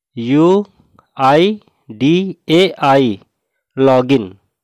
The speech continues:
लिख के सर्च करेंगे। उसके बाद यू आई डी ए आई डॉट जी ओ वी डॉट इन पर क्लिक करेंगे। उसके बाद हमारा पेज खुलता है, तब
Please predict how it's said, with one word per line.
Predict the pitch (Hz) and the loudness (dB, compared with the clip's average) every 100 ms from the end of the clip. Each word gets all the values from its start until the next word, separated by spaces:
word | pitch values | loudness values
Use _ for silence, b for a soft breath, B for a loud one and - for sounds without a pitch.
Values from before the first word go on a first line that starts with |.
| _ _ _ _ _ _ _ _ _ _ _ 117 | _ _ _ _ _ _ _ _ _ _ _ -4
लिख | 127 - | -4 0
के | 160 | 0
सर्च | 147 139 | 0 -2
करेंगे। | - 156 165 185 208 - _ _ _ _ _ 131 | 0 0 0 -2 -4 -10 _ _ _ _ _ -12
उसके | - 156 151 | -6 -2 0
बाद | 151 180 _ _ _ _ _ _ _ _ _ 120 | 2 0 _ _ _ _ _ _ _ _ _ -4
यू | 131 151 | 2 2
आई | 151 | 2
डी | 135 151 | 2 2
ए | 151 | 2
आई | 147 156 180 165 _ _ | 2 2 -2 -8 _ _
डॉट | 127 139 | -2 -2
जी | 123 131 | 0 0
ओ | 135 | 2
वी | 147 | 2
डॉट | 147 135 | 2 0
इन | 135 143 | 0 -4
पर | 180 185 | -6 -6
क्लिक | - 135 139 | -4 -4 0
करेंगे। | 170 175 202 220 _ _ _ _ _ _ _ _ _ _ _ _ _ _ _ _ _ _ _ 120 | 0 0 -2 -4 _ _ _ _ _ _ _ _ _ _ _ _ _ _ _ _ _ _ _ -20
उसके | - 156 | -4 0
बाद | 151 160 156 | 2 0 -2
हमारा | 127 135 147 | -2 0 0
पेज | 147 151 135 | 0 -2 0
खुलता | 139 131 160 | -4 0 0
है, | 165 185 | 0 -2
तब | - | -6